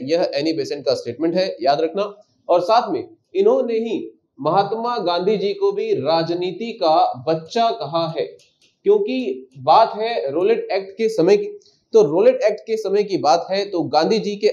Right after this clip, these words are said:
अपने अलग मेथड से, गांधी जी के अपना अलग स्ट्रेटजी थी, उस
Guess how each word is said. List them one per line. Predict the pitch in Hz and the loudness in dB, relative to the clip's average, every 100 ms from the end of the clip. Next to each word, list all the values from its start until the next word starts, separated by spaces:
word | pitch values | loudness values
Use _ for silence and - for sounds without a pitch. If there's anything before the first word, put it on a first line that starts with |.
| - | 2
अपने | - 196 | 0 2
अलग | - 170 175 | 2 4 2
मेथड | 139 160 208 196 | 0 -2 -2 -2
से, | - 202 | 0 0
गांधी | 196 143 170 | 2 -2 -4
जी | 170 | -6
के | 165 | -6
अपना | 160 165 165 | -6 -4 -2
अलग | 160 165 | 0 0
स्ट्रेटजी | - 127 165 214 | -4 -4 -2 -2
थी, | - 190 196 _ - | -2 -4 -4 _ 2
उस | 214 | 2